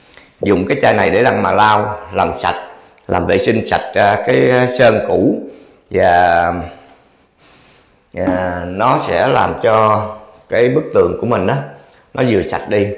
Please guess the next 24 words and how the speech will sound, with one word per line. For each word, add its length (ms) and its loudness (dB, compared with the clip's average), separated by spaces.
mà 180 -8
nó 140 -8
không 300 -6
có 60 -8
bị 120 -4
mốc 260 -6
trong 140 -2
một, 100 -2
một 220 -4
thời 120 -2
gian 220 0
dài 280 0
nữa 180 -4
rồi. 160 -2
À, 340 -4
thật 140 -10
ra 140 0
hồi 160 -2
sáng 440 -2
là 140 2
trước 280 4
khi 100 4
mình 280 0
quay 180 2